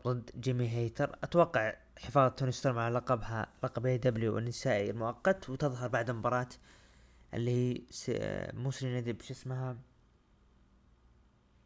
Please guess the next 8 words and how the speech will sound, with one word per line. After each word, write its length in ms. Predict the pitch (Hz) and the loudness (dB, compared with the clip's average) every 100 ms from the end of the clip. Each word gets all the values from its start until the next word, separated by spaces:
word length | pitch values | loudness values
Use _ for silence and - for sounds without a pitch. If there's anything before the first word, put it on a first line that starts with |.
| - - - - - - - _ | -20 -20 -20 -20 -20 -20 -20 _
خلينا 260 | - 127 117 | -10 -6 -6
نشوف، 480 | 107 - 101 92 - | -6 -4 -4 -4 -8
آه، 440 | 98 92 92 104 - - - - _ - - - - - _ _ | -8 -6 -8 -10 -14 -18 -20 -20 _ -20 -20 -20 -20 -20 _ _
نسيت 340 | 113 110 110 - | -10 -8 -8 -8
النجمة 500 | 104 104 - 92 98 | -6 -6 -6 -8 -6
أنا 140 | 92 | -6
بعد. 260 | 101 98 101 - - - _ - - - - - - - - - | -6 -10 -14 -18 -20 -20 _ -20 -20 -20 -20 -20 -20 -20 -20 -8
آه، 840 | 113 110 107 107 104 98 98 95 | -4 -2 0 0 0 0 0 -4